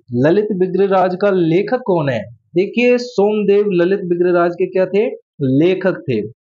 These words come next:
नेक्स्ट क्वेश्चन देखिए, निम्नलिखित में से पद्मिनी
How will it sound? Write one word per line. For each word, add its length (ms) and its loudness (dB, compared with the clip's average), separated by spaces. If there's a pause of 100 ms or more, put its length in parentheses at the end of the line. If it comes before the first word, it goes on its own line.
(220)
नेक्स्ट 300 -2
क्वेश्चन 340 -2
देखिए, 300 2 (440)
निम्नलिखित 500 0
में 140 2
से 180 0 (240)
पद्मिनी 460 0